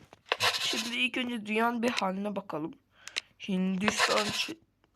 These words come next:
savaşına Nepal de katılmış. Çin yok olmuş. Hindistan çok güçleniyor. Onu sevmedim bak. Güney Kore, Kuzey Kore'yi almış. Kuzey Kore'nin bayağı az toprak almış. Japonya bir şey yapmamış mı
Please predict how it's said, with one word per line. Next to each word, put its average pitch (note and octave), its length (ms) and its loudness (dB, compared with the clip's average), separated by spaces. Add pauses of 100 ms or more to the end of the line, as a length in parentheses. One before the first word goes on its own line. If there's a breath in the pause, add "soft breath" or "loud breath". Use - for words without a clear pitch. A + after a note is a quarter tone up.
(140)
savaşına G3 500 0
Nepal G3 360 4
de G#3 160 -2 (100)
katılmış. - 640 -8 (1600 loud breath)
Çin F#3+ 260 2
yok G3 240 4
olmuş. - 640 -2
Hindistan E3 440 -6
çok G#3+ 240 -10
güçleniyor. D3+ 600 -8 (500)
Onu D#3+ 180 4
sevmedim D#3+ 640 -4
bak. A3 120 -10 (560 loud breath)
Güney G#3 260 4
Kore, B3+ 360 6
Kuzey A3+ 340 -2
Kore'yi B3 320 0
almış. D4 460 0
Kuzey G3 440 -12
Kore'nin F#3+ 540 -2
bayağı G3+ 260 6
az A3+ 120 -4
toprak - 480 -10
almış. A3+ 340 -8
Japonya A3 440 -8
bir - 60 -8
şey A#3 140 -4
yapmamış - 760 -2
mı F#3 60 -4